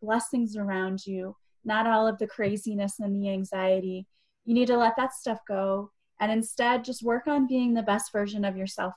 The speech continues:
possible. And that means being the happiest version of yourself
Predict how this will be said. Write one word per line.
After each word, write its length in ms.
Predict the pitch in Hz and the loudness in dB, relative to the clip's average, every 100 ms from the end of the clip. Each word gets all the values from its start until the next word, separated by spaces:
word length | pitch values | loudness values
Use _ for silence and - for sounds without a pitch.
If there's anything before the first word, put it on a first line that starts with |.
| - | -4
possible. 460 | 180 190 190 180 | -4 -4 -6 -6
And 220 | 175 202 190 _ | -4 -4 -6 _
that 260 | 226 226 247 | 0 2 2
means 280 | 233 226 208 | 0 -2 -4
being 360 | 220 208 208 196 | -8 -6 -6 -6
the 60 | |
happiest 800 | 190 214 208 202 190 185 - - - _ _ - | -10 -6 -6 -6 -8 -8 -12 -20 -20 _ _ 0
version 340 | 190 185 196 | 0 2 -2
of 120 | 185 | -2
yourself 400 | 185 185 - 180 | -6 -8 -6 -8